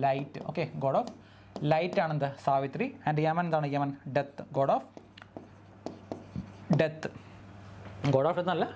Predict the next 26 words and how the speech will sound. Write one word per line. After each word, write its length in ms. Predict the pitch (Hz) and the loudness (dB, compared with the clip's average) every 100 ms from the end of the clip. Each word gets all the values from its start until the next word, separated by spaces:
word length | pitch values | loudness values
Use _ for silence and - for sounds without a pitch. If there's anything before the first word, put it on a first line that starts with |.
| - | 0
death. 180 | 202 170 170 | 0 0 0
ഓക്കെ, 100 | 170 147 | 0 2
ഡെത്തുമായിട്ട് 260 | 175 170 | 2 2
ബന്ധപ്പെട്ടാണിത് 480 | 165 160 156 147 143 - 143 | 2 0 0 0 -2 0 0
യമൻ 160 | 170 180 | 0 0
എന്നൊക്കെ 200 | 165 143 135 | -2 -2 -2
പറയും 160 | 131 | 0
അല്ലേ? 120 | 170 - - - - - | -2 -4 -14 -20 -12 -2
നമ്മൾ 120 | 170 175 | 2 2
കാലം 220 | 175 202 | 2 0
എന്നൊക്കെ 200 | 208 190 | -2 0
പറയാറില്ലേ, 300 | 185 170 127 - - | 0 0 -4 -8 -2
ആ 80 | 160 | 0
ഒരു 80 | 170 170 | 0 -2
സ്കീമാണിത് 400 | 175 160 156 151 131 143 | -2 0 0 -2 -2 -2
യമൻ 160 | 156 156 | 0 0
എന്ന് 80 | 143 | 0
പറയുന്നത്. 260 | 123 123 - - - - | -2 -6 -14 -20 -18 0
അപ്പോൾ 140 | 165 175 | 2 4
വരുണ, 220 | 175 196 - - 156 | 2 0 -2 -2 0
വരുണ 140 | 175 185 | 2 2
എന്താണ്? 180 | 170 160 | 2 2
വാട്ടർ 260 | 156 151 170 | 2 0 0
റെയിൻ. 160 | 160 190 285 160 | 0 0 -4 -4
ഇന്ദ്രൻ 180 | 160 175 165 | 0 2 2
എന്താണ്? 180 | 160 | 0